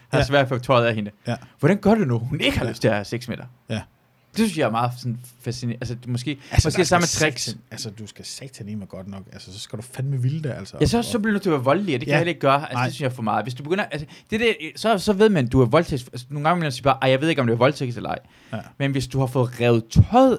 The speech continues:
Speaker 1: af kvinden,
Speaker 2: Ja.
Speaker 1: hvis du er nødt til at gøre det, så synes jeg, så vil jeg sige,
Speaker 2: Ja.
Speaker 1: voldtægt.
Speaker 2: Det, så er det voldsomt, vil jeg så sige.
Speaker 1: Det er voldsomt også, ja.
Speaker 2: Ja, voldsomt, hvis man
Speaker 1: Mm.
Speaker 2: skal gøre det.
Speaker 1: Det er bare det eneste, jeg, det eneste, jeg er bare fascineret af. Jeg kan ikke lide noget, det er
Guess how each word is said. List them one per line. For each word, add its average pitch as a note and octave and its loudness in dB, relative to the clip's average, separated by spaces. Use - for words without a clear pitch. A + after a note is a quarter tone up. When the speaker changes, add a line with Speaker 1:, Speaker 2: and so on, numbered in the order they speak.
Speaker 1:
af B2+ 2
kvinden, A#2+ -2
Speaker 2:
Ja. A2+ -6
Speaker 1:
hvis G#2+ -4
du B2+ -12
er B2 -2
nødt B2+ -2
til C3+ -6
at A#2+ -6
gøre G#2 -4
det, G#2 -6
så - -18
synes - -12
jeg, D#2+ -6
så - -14
vil A#2 -10
jeg G2+ -12
sige, G2 -16
Speaker 2:
Ja. A2 -6
Speaker 1:
voldtægt. - -16
Speaker 2:
Det, C3 -2
så - -4
er D3 2
det A#2 -8
voldsomt, G#2 -12
vil - -12
jeg G2 -10
så F#2 -14
sige. F#2+ -14
Speaker 1:
Det C#3 4
er C3+ 2
voldsomt C3+ 2
også, - -6
ja. A2+ -6
Speaker 2:
Ja, A2 -6
voldsomt, G#2 -8
hvis G2 -12
man G2+ -8
Speaker 1:
Mm. F2+ -10
Speaker 2:
skal - -14
gøre G2+ -12
det. - -12
Speaker 1:
Det F#2+ -16
er - -10
bare D#3+ 4
det G3+ 0
eneste, F#3 -2
jeg, D#3+ 0
det E3 -2
eneste, F3+ -2
jeg D3 4
er C3 0
bare C3+ 4
fascineret B2+ -2
af. - -4
Jeg B2+ -4
kan C3+ -6
ikke C3 -8
lide C#3 -4
noget, B2+ -2
det B2+ -2
er B2 -4